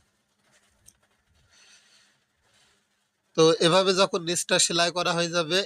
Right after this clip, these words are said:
এখন হচ্ছে আমরা যে কাজটি করব সেটি হচ্ছে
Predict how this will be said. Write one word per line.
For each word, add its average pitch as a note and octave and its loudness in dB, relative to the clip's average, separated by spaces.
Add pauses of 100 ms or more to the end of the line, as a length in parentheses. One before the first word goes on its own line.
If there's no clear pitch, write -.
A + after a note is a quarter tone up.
(120)
এখন - -4
হচ্ছে - -2 (100)
আমরা C#3 0 (1800)
যে D#3 0 (100)
কাজটি D#3 -4 (120)
করব D#3 -2 (160)
সেটি E3+ -6
হচ্ছে E3+ -2